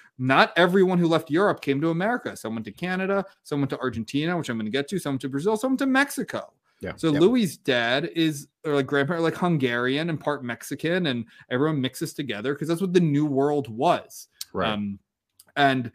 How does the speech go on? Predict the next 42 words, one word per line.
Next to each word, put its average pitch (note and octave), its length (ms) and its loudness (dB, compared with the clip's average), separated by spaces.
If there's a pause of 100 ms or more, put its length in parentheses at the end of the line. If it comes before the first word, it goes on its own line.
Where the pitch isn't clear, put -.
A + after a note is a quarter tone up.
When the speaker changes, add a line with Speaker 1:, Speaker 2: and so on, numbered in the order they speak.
(380)
Speaker 1:
again, D#3+ 300 4
so D#3 180 0
Argentine, E3+ 640 4 (120)
Sapochnik. - 880 0 (340)
I F#3+ 120 8
guarantee G#3+ 600 2
you B2 240 2 (200)
that D3+ 140 6
is E3+ 140 6
a E3 120 8
Speaker 2:
<laughs> - 0 -
Speaker 1:
Jewish F#3 440 8
name. D#3+ 340 2 (260)
Like, D3 180 4
Speaker 2:
Yeah. C3 60 8
Speaker 1:
like, C3 220 6
lots D#3 360 4
of, F3 220 2
lots D3+ 400 2
of, F3+ 320 2
uh, D3+ 320 4 (140)
Argentina, D#3+ 880 0 (320)
it D#3 260 0
are, C#3 480 0
it's C3 120 -4
extremely F3+ 580 0
white. C3 480 2
There's B2 160 -4
an B2+ 60 -2
article B2 340 -2
about A2+ 320 -4
why A#2 100 -2
aren't A#2 120 -4
there A#2 80 -8
more A#2 160 -4
black A#2 280 -8
players A#2 260 -4
on A#2 100 -8
Argentina's A2 500 -10
national A2 480 -10
soccer C#3 340 0
team? A2 300 -8